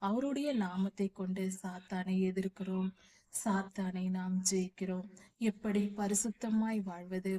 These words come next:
பரிசுத்தமான காரியங்களை இந்த பூமியில் செயல்படுத்துவது? சாத்தானுடைய நோக்கம் எல்லோரையும் பாவம் செய்ய தூண்டுவது. அப்படி இருக்க, ஆண்டவராகிய இயேசு கிறிஸ்துவின் இரத்தத்தால் கழுவப்பட்டு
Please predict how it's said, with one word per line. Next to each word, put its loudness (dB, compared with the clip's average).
பரிசுத்தமான 0
காரியங்களை 2
இந்த 0
பூமியில் 0
செயல்படுத்துவது? -4
சாத்தானுடைய 2
நோக்கம் 2
எல்லோரையும் 2
பாவம் 2
செய்ய -2
தூண்டுவது. 0
அப்படி 2
இருக்க, 2
ஆண்டவராகிய 4
இயேசு 2
கிறிஸ்துவின் 2
இரத்தத்தால் -2
கழுவப்பட்டு -2